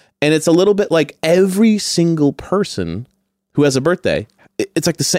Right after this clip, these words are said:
everybody has one. So it's a little bit silly to me when someone's like, "It's about celebrating me." It's like, no, it's a party. Like,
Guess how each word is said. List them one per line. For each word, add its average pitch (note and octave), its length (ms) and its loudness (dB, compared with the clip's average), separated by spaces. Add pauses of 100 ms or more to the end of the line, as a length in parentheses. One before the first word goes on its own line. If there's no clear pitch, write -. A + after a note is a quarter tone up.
everybody G#3 240 2
has G3+ 300 0
one. D#2+ 160 -8 (400)
So - 100 -2
it's F#3+ 100 0
a F#3 40 4
little A#3 260 4
bit C4 160 0
silly F#3 460 0
to C#3+ 120 -6
me A#2+ 120 2
when A#2 160 0
someone's B2 340 0
like, G2 320 -2 (800)
"It's G#2+ 160 -4
about F#2+ 640 -4 (240)
celebrating E2+ 920 -4
me." - 220 -16
It's - 100 -6
like, F#3 100 0
no, B3 200 0
it's - 100 -2
a D4+ 60 -2
party. G2+ 500 -4
Like, A2 340 0